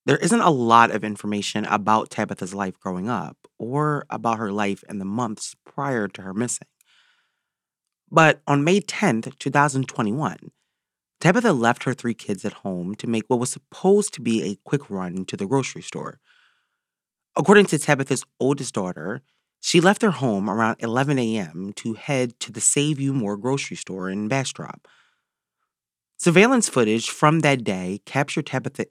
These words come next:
entering the store, and then after several minutes, she was seen leaving. But it was the last time that anyone ever saw Tabitha again.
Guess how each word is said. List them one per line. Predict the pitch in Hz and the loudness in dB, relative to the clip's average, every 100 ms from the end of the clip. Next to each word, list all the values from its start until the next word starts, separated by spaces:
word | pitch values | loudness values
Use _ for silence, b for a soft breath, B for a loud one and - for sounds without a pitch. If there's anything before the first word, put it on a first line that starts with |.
| - | -2
entering | 160 - 160 123 | -2 0 -2 -2
the | |
store, | 104 - 139 - - _ _ _ _ _ _ _ | -4 -4 -6 -6 -16 _ _ _ _ _ _ _
and | 139 | 4
then | 170 160 160 - | 6 6 2 -2
after | 127 - | -4 -2
several | 131 151 160 170 | -2 2 4 4
minutes, | 117 92 117 - - - _ | 2 0 -4 -2 -4 -6 _
she | - - | -8 -4
was | 110 | -2
seen | - 120 107 | 0 0 2
leaving. | 165 151 80 60 - _ _ _ _ _ _ _ | 2 2 0 -10 -20 _ _ _ _ _ _ _
But | - 123 - _ _ _ _ | 0 0 0 _ _ _ _
it | 135 | -4
was | 139 | 4
the | 165 | 4
last | 135 147 165 156 - | 6 4 2 0 -4
time | 151 139 101 104 | -2 0 0 -2
that | 104 101 - | -4 -6 -4
anyone | 127 151 135 117 107 107 - | -2 0 -2 -2 -2 -2 -2
ever | 110 117 123 110 | -2 0 0 0
saw | - - 123 | -2 -2 -2
Tabitha | 98 - 95 90 - | -2 -4 -8 -8 -10
again. | 95 160 101 - - | -2 -2 -2 -6 -18